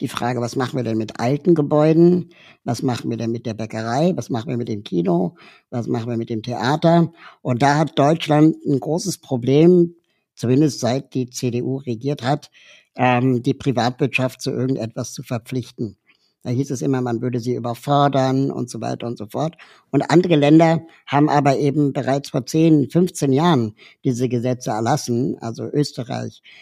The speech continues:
äh, Großbritannien, Japan, die U S A, sind alle schon an dem Schritt, wo die Privatwirtschaft, also auch im Altbestand, barrierefrei sein muss. Und, ähm, dann mit einer zehnjährigen Übergangszeit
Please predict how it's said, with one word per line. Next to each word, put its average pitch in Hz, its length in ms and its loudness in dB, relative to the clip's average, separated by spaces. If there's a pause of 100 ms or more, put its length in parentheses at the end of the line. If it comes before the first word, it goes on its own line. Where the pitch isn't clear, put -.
(140)
äh, 123 80 -2
Großbritannien, 120 960 -2
Japan, 117 600 -4
die - 100 -16
U 123 120 -10
S 107 160 -8
A, 127 300 -2 (720)
sind 147 160 4
alle 175 260 6
schon 147 320 6
an 135 220 0
dem 156 180 4
Schritt, 160 320 0
wo 135 140 0
die 127 180 -2
Privatwirtschaft, 135 1080 -4 (240)
also 117 200 -4
auch 143 180 -2
im 151 160 -4
Altbestand, 120 1040 0 (320)
barrierefrei 113 760 -6
sein 110 460 -10
muss. 139 500 -4 (500)
Und, 131 480 2
ähm, 127 340 0
dann 143 480 0
mit 139 260 -6
einer 131 160 0
zehnjährigen 139 720 2
Übergangszeit 131 920 0